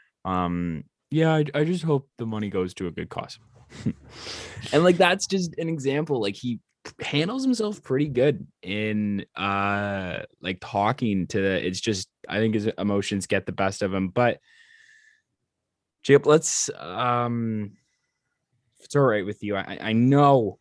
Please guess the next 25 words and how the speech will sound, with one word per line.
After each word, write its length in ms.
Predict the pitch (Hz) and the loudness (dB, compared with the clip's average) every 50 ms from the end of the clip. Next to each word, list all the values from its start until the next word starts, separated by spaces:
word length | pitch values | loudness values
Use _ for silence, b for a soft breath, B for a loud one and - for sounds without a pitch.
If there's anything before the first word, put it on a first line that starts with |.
| _ _ - | _ _ -10
these 120 | 104 - | -10 -10
past 500 | - - - - 107 107 104 104 - - | -10 -8 -2 0 2 2 2 0 -4 -6
two 160 | - - 107 95 | 0 0 2 2
episodes 380 | 95 107 92 - 98 92 - | 2 0 -2 -2 -2 -2 0
have 180 | 98 92 95 101 | -4 -4 -2 0
been 220 | 101 92 95 95 | 0 2 2 2
about 320 | 92 90 92 95 87 - - | 0 0 -2 -2 -2 -2 -4
Freddie 300 | - 107 101 98 95 90 | -4 -2 -2 -2 -2 -4
slander, 640 | - - - 104 98 98 98 95 95 90 87 - - _ _ _ _ _ _ _ _ _ _ _ _ _ _ _ _ _ _ _ _ - | -8 -6 -2 0 0 2 2 2 2 2 2 0 -4 _ _ _ _ _ _ _ _ _ _ _ _ _ _ _ _ _ _ _ _ -8
and 440 | - - 240 233 175 156 165 143 | -4 -4 -4 -4 -4 -10 -12 -12
it, 200 | - - - 196 | -10 -10 -8 -6
it's 320 | 202 214 226 208 196 - - | -6 -6 -6 -6 -8 -8 -2
been 180 | - 202 214 | 2 2 4
warranted, 540 | 190 165 170 175 180 190 - 151 113 90 92 | 4 6 6 8 8 8 8 6 4 4 2
but 180 | - 107 98 95 | 2 2 2 2
we're 200 | 120 127 139 139 | 2 0 2 2
gonna, 340 | 165 165 170 160 151 143 101 | 2 2 2 2 2 0 0
we're 140 | 127 135 | -2 -2
gonna 160 | 147 160 165 143 | -2 -2 -2 -2
shift 340 | - - 160 170 - - | -2 -2 -2 -2 -4 -4
gears 320 | - 117 113 113 120 117 120 | -4 -2 0 0 0 -2 -2
a 60 | 113 | -2
little 160 | 107 101 98 | -2 -2 -4
bit, 260 | - 90 87 87 - - _ _ _ _ _ _ _ - | -4 -4 -4 -4 -4 -8 _ _ _ _ _ _ _ -2
and 760 | 107 110 110 110 110 110 110 110 107 107 107 104 98 90 | 0 2 2 2 2 2 2 2 4 4 4 2 2 0